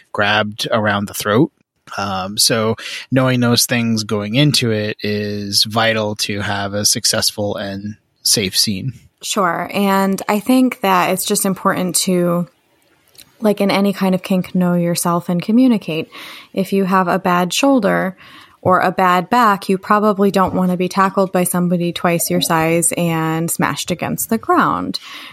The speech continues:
Speaker 2: Or maybe you do, but, you know, be aware of where your body is at in general, where it's at that day. These are things that I, I've said often, you know, with really any kind of play. And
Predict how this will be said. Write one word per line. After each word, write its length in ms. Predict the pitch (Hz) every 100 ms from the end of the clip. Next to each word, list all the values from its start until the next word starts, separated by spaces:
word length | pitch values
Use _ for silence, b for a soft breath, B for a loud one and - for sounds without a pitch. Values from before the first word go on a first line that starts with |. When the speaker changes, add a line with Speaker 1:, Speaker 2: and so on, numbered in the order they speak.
| B
Speaker 2:
Or 100 | 202
maybe 240 | 254 330
you 160 | 320 302
do, 400 | 233 - 175 - -
but, 260 | 190 160 -
you 120 | 202
know, 140 | 196 185
be 220 | 233 226
aware 400 | 214 208 202 185
of 140 | 190
where 160 | 190 180
your 120 | 180
body 300 | 175 175 170
is 120 | 165
at 140 | 175 -
in 120 | 180
general, 600 | 202 196 190 190 190 190
where 200 | 180 165
it's 160 | 160 -
at 240 | 160 165 -
that 220 | 170 156 -
day. 340 | - 180 180 175
These 200 | 170 175
are 80 |
things 320 | 165 175 156 156
that 100 | 175
I, 280 | 170 165 -
I've 220 | 175 -
said 360 | 175 165 160 160 _ -
often, 760 | 170 165 - 175 165 165 165 -
you 160 | 180
know, 120 | 170 165
with 160 | 165 - -
really 300 | 190 175 170
any 220 | 170 170
kind 320 | - 165 165
of 140 | 165 -
play. 500 | - 165 110 - 180 B B B B B
And 720 | - 185 185 180 180 175 175